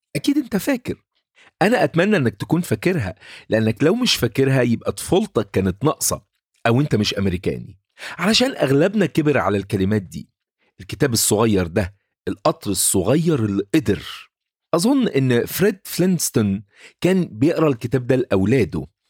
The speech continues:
الكتاب ده قديم جدًا. فاكر لما القطر الصغير كان بيحاول يوصل لقمة الجبل وهو شايل معاه القطر اللي مليان لعب؟ الجبل ده مفيش قطر من القطارات التانية كان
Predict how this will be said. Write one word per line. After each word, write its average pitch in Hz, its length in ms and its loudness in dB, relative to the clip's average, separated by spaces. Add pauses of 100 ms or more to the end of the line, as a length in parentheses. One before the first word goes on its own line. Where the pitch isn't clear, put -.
(260)
الكتاب 165 320 -2
ده 170 100 2
قديم 139 360 0
جدًا. 87 440 -4 (480)
فاكر 208 400 0
لما 117 180 2
القطر 135 300 0
الصغير 123 500 2
كان 104 200 -2
بيحاول 101 520 0
يوصل 123 420 0
لقمة 135 400 -2
الجبل 160 480 -2 (280)
وهو 87 280 0
شايل 117 340 0
معاه 101 260 0
القطر 113 400 -4
اللي 98 140 -2
مليان 120 320 0
لعب؟ 190 280 0 (520)
الجبل 226 380 2
ده 220 200 0
مفيش 214 380 -2 (100)
قطر - 300 -4
من 214 120 -2
القطارات 147 560 0
التانية 156 500 0
كان 117 200 -2